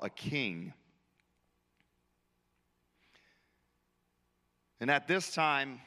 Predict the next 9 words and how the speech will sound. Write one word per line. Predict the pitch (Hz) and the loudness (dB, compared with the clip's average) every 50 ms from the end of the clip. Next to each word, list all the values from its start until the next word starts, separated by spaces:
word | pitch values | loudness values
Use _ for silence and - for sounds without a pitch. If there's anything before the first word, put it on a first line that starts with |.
| - - _ _ _ _ _ _ - | -20 -20 _ _ _ _ _ _ -6
they | 110 135 143 | -2 0 2
were | 143 139 131 - | 2 2 2 4
also | 135 143 147 151 - - 143 127 110 - - | 4 4 2 2 0 -2 -4 -4 -4 -2 0
occupied | 123 127 127 - - 110 - - 135 - 98 95 85 76 - - - _ _ _ _ _ _ _ _ _ _ _ _ _ _ _ _ _ _ _ _ _ _ _ _ _ _ _ _ _ _ _ _ _ _ - | 2 2 2 0 -4 -10 -4 -2 -2 -2 -2 -4 -8 -12 -16 -20 -20 _ _ _ _ _ _ _ _ _ _ _ _ _ _ _ _ _ _ _ _ _ _ _ _ _ _ _ _ _ _ _ _ _ _ -4
by | - 107 117 123 | 0 2 4 4
another | 131 135 127 131 147 | 4 2 2 0 0
country | 147 - - 117 107 101 - 110 101 101 98 | -2 -2 -2 -4 -4 -4 -4 -4 -4 -4 -4
called | - - 113 107 101 98 95 | -4 -2 -2 -2 -2 -2 -6
Rome. | 87 85 95 110 110 98 85 104 95 - | -8 -4 -2 -2 -2 -2 -4 -6 -10 -16